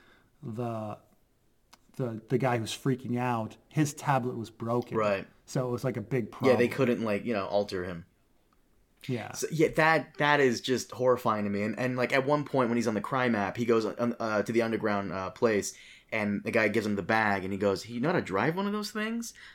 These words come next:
Speaker 2: Like, everything just seems to be done for you, and I, I don't know, I just don't like that.
Speaker 1: God, oh, it just,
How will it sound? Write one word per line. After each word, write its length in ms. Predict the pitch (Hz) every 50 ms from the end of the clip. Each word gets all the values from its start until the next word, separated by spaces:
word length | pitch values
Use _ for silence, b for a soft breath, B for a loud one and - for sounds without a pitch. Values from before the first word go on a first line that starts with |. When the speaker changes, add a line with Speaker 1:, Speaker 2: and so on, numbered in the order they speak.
| B
Speaker 2:
Like, 440 | B 165 156 - - - - - - -
everything 400 | - 180 190 233 233 247 208 180
just 240 | - - 165 -
seems 200 | - 190 185 165
to 60 | - 139
be 120 | 135 123
done 400 | 120 104 101 117 117 120 113 104
for 340 | - - - 107 107 104 98
you, 160 | 90 87 -
and 100 | 90 98
I, 140 | 101 101 -
I 120 | - 120 120
don't 100 | 120 104
know, 60 | 98
I 120 | 98 98
just 220 | 98 - 113 - - -
don't 220 | 120 107 110 87 101
like 240 | 95 95 95 -
that. 320 | - 90 69 58 69 - - - - - -
Speaker 1:
God, 520 | 190 202 208 208 208 202 196 180 175 185 185
oh, 540 | 190 185 190 196 196 196 196 190 180 160
it 120 | 147 143 -
just, 360 | - - 165 160 165 -